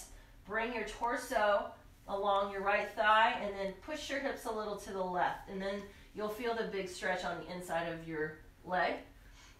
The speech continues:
Option two is to bend that knee,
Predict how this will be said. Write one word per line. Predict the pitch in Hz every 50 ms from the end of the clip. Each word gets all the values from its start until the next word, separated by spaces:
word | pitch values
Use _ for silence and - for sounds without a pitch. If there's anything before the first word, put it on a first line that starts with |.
| - -
Option | - 214 220 220 - 247 233 220
two | 214 - - 277 285 285 269 262 254 247
is | 233 214 208 - -
to | - 202
bend | 180 190 214 233 254 269
that | 262 214 196 185 190 190
knee, | 190 190 180 190 202 220